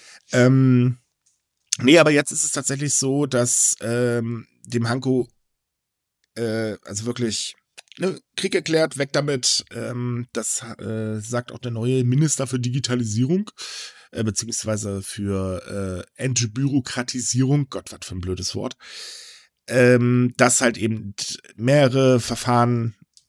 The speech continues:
brauchen einfach keine Stempel mehr. Und allgemein soll der Stempel halt immer weiter in den Hintergrund rücken. Denn das Problem ist, ähm, der Hanko ist eigentlich dafür verantwortlich, dass das Homeoffice nicht so wirklich funktioniert. Und genau da möchte Japan ja hin. Man will ja den Arbeitsstil ändern.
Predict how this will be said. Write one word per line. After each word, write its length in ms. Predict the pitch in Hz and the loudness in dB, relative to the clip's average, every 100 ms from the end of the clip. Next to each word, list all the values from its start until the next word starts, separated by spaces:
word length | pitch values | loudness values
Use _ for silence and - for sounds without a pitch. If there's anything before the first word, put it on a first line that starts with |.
| _ | _
brauchen 360 | 117 117 143 | -2 6 6
einfach 180 | 131 117 | 6 0
keine 160 | 120 113 | -2 -2
Stempel 280 | - 101 104 | -2 -2 -4
mehr. 180 | 90 85 | -4 -6
Und 100 | 92 | -4
allgemein 500 | 120 123 107 117 131 | -2 0 0 0 2
soll 140 | 117 | 0
der 80 | 113 | 0
Stempel 320 | - 110 117 | -2 -2 -2
halt 180 | 113 110 - | -2 -4 -6
immer 440 | 120 139 139 123 | -2 0 0 -2
weiter 600 | 113 120 123 123 117 113 - | -2 -2 0 -2 -2 -4 -8
in 120 | 107 | -6
den 80 | 107 | -4
Hintergrund 460 | 131 123 - 92 | -2 -2 -4 -10
rücken. 220 | 95 104 120 | -10 -10 -12
Denn 100 | 117 | -10
das 120 | 104 | -12
Problem 460 | _ 104 98 175 175 | _ -10 0 0 2
ist, 340 | 143 190 - - - - - - _ _ - | -2 -2 -6 -12 -20 -20 -20 -20 _ _ -4
ähm, 500 | 120 127 131 127 - | 0 0 0 -2 -4
der 160 | 127 | -2
Hanko 220 | 151 196 202 | -2 0 0
ist 100 | - | 0
eigentlich 180 | 160 | -2
dafür 200 | 170 156 | -2 -4
verantwortlich, 600 | 147 143 170 139 127 156 | -2 -2 0 -4 -4 -6
dass 160 | - 135 | -4 -4
das 160 | - 175 | -2 0
Homeoffice 460 | 170 110 104 127 | -2 -2 -4 -2
nicht 100 | 143 | 0
so 120 | 139 | 0
wirklich 220 | 135 135 131 | -2 -6 -12
funktioniert. 560 | 156 - 185 180 120 | -10 0 2 4 0
Und 120 | 110 | -2
genau 240 | 117 127 123 | -2 2 2
da 220 | 123 107 | 2 0
möchte 240 | 120 120 | -2 -4
Japan 320 | 127 113 117 117 | -4 -4 -4 -4
ja 100 | 117 | 0
hin. 380 | 151 147 92 92 | 2 2 -4 -8
Man 120 | 95 | -6
will 80 | 104 | -6
ja 80 | 110 | -6
den 160 | 110 | -8
Arbeitsstil 640 | - 135 123 - - 87 - | -6 -4 -4 -4 -8 -10 -14
ändern. 300 | - 170 | -16 -20